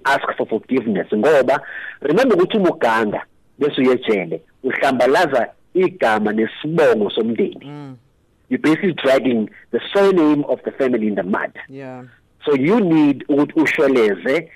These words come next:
Speaker 1: to ask for forgiveness from iy'dalwa zala ekhaya. And only then will you go to the third process, which includes ukuhlaba imbuzi, bese,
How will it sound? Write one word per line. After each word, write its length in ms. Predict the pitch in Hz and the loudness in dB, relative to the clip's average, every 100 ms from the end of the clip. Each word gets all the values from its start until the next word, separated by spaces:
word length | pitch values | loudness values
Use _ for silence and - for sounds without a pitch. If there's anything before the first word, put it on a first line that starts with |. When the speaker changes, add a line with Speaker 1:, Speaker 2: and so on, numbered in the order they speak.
| - - | -20 -10
Speaker 1:
to 140 | - - | -8 -2
ask 220 | 175 - - - | -2 -2 -10 -6
for 100 | 139 | -4
forgiveness 580 | 120 - 131 113 101 - _ - - | -4 0 0 0 -2 -6 _ -20 -8
from 160 | 143 143 | -4 -2
iy'dalwa 720 | 220 190 151 120 107 104 101 | 2 2 2 -2 0 0 0
zala 300 | 135 131 104 - | 2 2 2 -2
ekhaya. 520 | 113 - - - - _ _ _ _ _ _ _ _ _ _ _ _ | -4 -2 -4 -6 -10 _ _ _ _ _ _ _ _ _ _ _ _
And 200 | 156 151 - | -2 0 0
only 280 | 254 277 202 113 - | 2 2 2 0 2
then 460 | 311 - 196 139 - - - | 2 4 2 -4 -6 -12 -6
will 120 | 135 | -2
you 60 | 131 | 0
go 200 | 135 143 | 2 0
to 120 | - | 0
the 120 | 117 | -4
third 240 | - 160 160 | 0 -2 0
process, 400 | 120 117 117 131 - _ _ | -4 -2 -2 -4 -8 _ _
which 160 | 143 147 - | -4 -4 -4
includes 720 | 123 123 - 208 208 175 165 - - - - | -6 -6 -6 0 2 2 0 -6 -20 -18 -4
ukuhlaba 600 | 156 - - 196 165 160 | -4 -2 -4 -2 2 2
imbuzi, 720 | 147 127 117 110 - 127 170 _ _ _ _ - - - _ | 2 0 0 0 -2 -4 -6 _ _ _ _ -20 -20 -20 _
bese, 520 | 135 190 196 196 170 | -2 -2 2 0 0